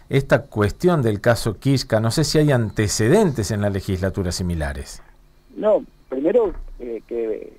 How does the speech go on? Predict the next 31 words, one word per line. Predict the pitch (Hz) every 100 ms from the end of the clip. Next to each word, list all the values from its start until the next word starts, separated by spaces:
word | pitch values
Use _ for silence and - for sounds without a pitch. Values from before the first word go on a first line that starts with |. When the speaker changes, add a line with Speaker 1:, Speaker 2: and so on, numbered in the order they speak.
| - - - -
Speaker 2:
por | 117
ahí | 127 151
una, | 165 143 123
una, | 143 147 139 120 - -
un, | - - 135 127 117 110 110
tener | - 131 151
una, | 151 139 123 117 104 98 - - - - - - -
una | 139
opinión | 131 127 139
personal | 143 135 135 160 165
es | 123
muy, | 143 139
muy | 123 139
vinculante, | 139 135 123 123 113 107 110
¿no? | 135 - - _
Pero | - 120 113
sí | 156
muy | 156 170
claro | 156 151 160 160 131 -
a | 123
lo | 123
que, | 113 113
eh, | 117 107 107
nosotros | 113 - 135 131
referimos | 127 120 131 147 131
y |
lo | 117
que | 110
yo | 127
te | 131
escuchaba, | 117 - 135 135 127 110